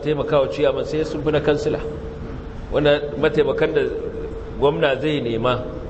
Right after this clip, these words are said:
su taimaka masa su ba shi shawara sai sun fi na ciyaman. Wanda na shugaban ƙasa zai nema sai sun fi na gwamna. Saboda haka kullama kanatil amanatu azhar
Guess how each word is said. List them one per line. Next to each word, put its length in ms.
su 140
taimaka 440
masa 200
su 100
ba 160
shi 100
shawara 440
sai 160
sun 180
fi 100
na 100
ciyaman. 380
Wanda 200
na 80
shugaban 440
ƙasa 280
zai 120
nema 200
sai 120
sun 180
fi 60
na 80
gwamna. 300
Saboda 240
haka 120
kullama 520
kanatil 480
amanatu 480
azhar 340